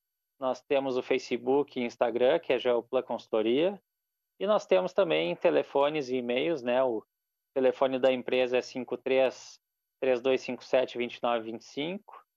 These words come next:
e o meu celular nove nove sete três sete sete vinte e quatro. E a gente tá disponível aí pra trocar informações e tentar solucionar os problemas dos produtores rurais.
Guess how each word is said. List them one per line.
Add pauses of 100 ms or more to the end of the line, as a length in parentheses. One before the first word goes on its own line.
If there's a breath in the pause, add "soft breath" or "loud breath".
(300)
e
o
meu
celular
nove
nove
sete
três
sete
sete
vinte
e
quatro. (400)
E
a
gente
tá
disponível
aí
pra (340)
trocar
informações (400)
e
tentar
solucionar (400)
os
problemas
dos
produtores
rurais.